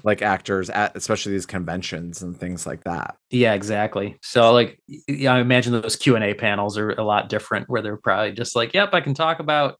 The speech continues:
Speaker 2: generalities or just my life
Speaker 1: Mm-hmm.
Speaker 2: specifically, but not really, like, about the movie. Can't promote movies." So
Speaker 1: Yeah, yeah. Um, well, thank you both for writing in, and you too,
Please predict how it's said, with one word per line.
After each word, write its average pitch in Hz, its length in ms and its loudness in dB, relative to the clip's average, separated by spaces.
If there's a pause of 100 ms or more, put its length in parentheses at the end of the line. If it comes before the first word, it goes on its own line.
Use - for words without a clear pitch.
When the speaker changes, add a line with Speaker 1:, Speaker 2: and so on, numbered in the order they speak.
Speaker 2:
generalities 139 880 2
or 123 100 2
just 117 240 -4
my 123 160 2
life 120 280 4
Speaker 1:
Mm-hmm. - 480 -8
Speaker 2:
specifically, 120 680 4
but 120 260 0
not 117 380 2 (220)
really, 110 540 0
like, 101 340 -4 (160)
about 110 320 0
the 107 60 -8
movie. 104 200 -10
Can't 143 220 2
promote 117 300 2
movies." 98 420 -10 (100)
So 107 280 2
Speaker 1:
Yeah, 92 320 2 (260)
yeah. 90 320 -2 (1500)
Um, 175 380 2
well, 175 120 0
thank 208 220 0
you 247 60 -4
both 202 220 0
for 196 100 0
writing 165 320 2
in, 147 420 0 (100)
and 131 520 0
you 170 200 0
too, 151 420 0